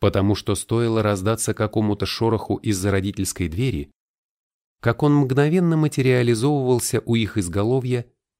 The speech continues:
в любой час ночи, опережая ночную сиделку.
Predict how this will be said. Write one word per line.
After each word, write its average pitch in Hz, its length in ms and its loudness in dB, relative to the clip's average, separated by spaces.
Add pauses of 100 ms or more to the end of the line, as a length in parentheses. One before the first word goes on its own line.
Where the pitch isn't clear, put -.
в 110 120 -2
любой 160 300 2
час - 340 -2
ночи, 80 440 -4 (1000)
опережая 92 760 2
ночную 117 480 0
сиделку. 139 680 -4